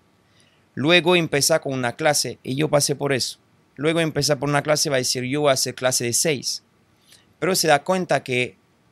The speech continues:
va a poner un precio que además no tiene noción de marketing. Porque el nivel one no te enseña nada de negocio.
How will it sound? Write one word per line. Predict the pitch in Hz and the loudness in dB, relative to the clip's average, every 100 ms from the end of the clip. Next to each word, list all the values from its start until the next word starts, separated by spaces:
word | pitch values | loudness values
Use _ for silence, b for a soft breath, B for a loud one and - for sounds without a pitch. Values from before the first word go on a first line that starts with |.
| _ _ _ _ - | _ _ _ _ -2
va | 120 | 4
a | 127 | 4
poner | 147 156 165 | 2 4 4
un | 156 151 | 4 0
precio | - 175 139 - 117 131 - _ _ _ _ _ _ - | 2 2 2 0 -4 -6 -12 _ _ _ _ _ _ -2
que | 120 | 2
además | 131 175 202 143 131 - - - | 4 4 4 4 4 0 -4 -4
no | 135 143 | -2 0
tiene | 151 156 | 2 4
noción | 151 139 147 | 4 4 2
de | 135 | 2
marketing. | 127 120 - 107 - - _ _ _ _ _ _ | 2 0 -2 -12 -14 -20 _ _ _ _ _ _
Porque | 123 127 143 | -4 0 2
el | 143 | 2
nivel | 156 151 156 | 2 2 2
one | 170 156 | 2 2
no | 131 127 | 0 0
te | |
enseña | 127 123 131 131 | 0 0 0 0
nada | 131 127 123 | 2 2 2
de | 120 | -2
negocio. | 117 104 95 - | -4 -4 -6 -8